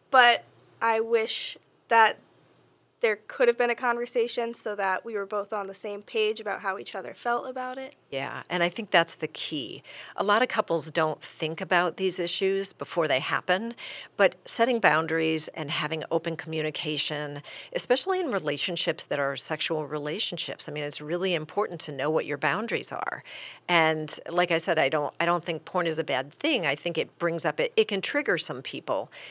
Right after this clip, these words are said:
Speaker 2: if it's not talked about. I mean, I'm guessing that when you saw it, it might have brought up some issues for you, like, "Am I good enough? Like,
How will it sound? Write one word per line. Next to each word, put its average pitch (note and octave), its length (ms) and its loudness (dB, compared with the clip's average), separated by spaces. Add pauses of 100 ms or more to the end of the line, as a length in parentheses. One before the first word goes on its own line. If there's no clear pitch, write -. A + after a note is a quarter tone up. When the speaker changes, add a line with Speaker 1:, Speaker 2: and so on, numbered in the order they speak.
(100)
Speaker 2:
if - 120 2
it's - 140 0
not D#3+ 180 4
talked - 320 0
about. A2 300 -4
I C3 60 -4
mean, D#3 160 -2
I'm D#3 80 -4
guessing F3 460 0
that B2+ 280 0 (320)
when F3 140 2
you D3+ 120 -2
saw G#3+ 380 8
it, D3 220 4
it D#3 160 -2
might D#3+ 120 4
have D#3+ 100 -2
brought D3+ 240 4
up D3 160 2
some D3+ 200 -8
issues D3 320 -4
for - 160 -12
you, G#3 300 2
like, D#3+ 240 6
"Am D#3 100 2
I C#3+ 120 0
good A3+ 180 6
enough? G3 480 4
Like, C#3+ 300 2